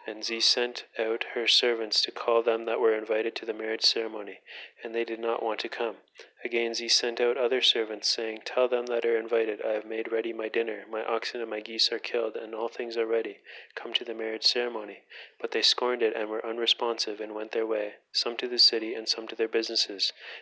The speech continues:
And others grabbed his, her servants and abused them and killed them. The ruler heard this, and her anger was kil-, kindled. And he sent her hosts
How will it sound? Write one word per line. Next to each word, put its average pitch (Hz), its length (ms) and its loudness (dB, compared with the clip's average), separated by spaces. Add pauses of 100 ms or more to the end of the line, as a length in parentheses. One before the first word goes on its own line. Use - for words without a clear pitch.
(140)
And 117 100 0
others 123 260 4
grabbed 117 280 2
his, 120 220 2
her 123 280 -2
servants 110 540 0
and 113 140 -4
abused 113 340 -2
them 110 160 -2
and 107 160 -10
killed 113 240 -2
them. 92 200 -12 (640)
The 120 80 -6
ruler 135 260 4
heard 131 260 2
this, 107 260 4
and 110 140 -4
her 110 160 -2
anger 117 300 -4
was 110 160 0
kil-, 117 260 0 (140)
kindled. 110 420 -2 (540)
And 110 120 0
he 117 380 -6
sent - 460 2
her 123 160 4
hosts 120 540 4